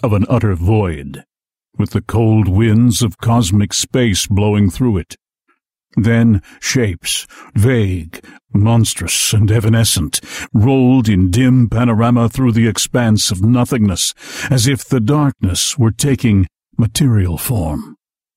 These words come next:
The winds blew, and a vortex formed, a whirling pyramid of roaring blackness. From it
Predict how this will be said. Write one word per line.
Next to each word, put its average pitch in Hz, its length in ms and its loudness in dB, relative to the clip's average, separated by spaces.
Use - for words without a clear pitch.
The 95 120 0
winds 113 420 4
blew, 113 460 2
and 120 120 2
a 117 60 2
vortex 110 560 -2
formed, 85 560 -4
a 123 80 2
whirling 120 640 2
pyramid 120 500 2
of 101 200 0
roaring 117 540 2
blackness. 117 720 -4
From 139 280 0
it 104 140 -4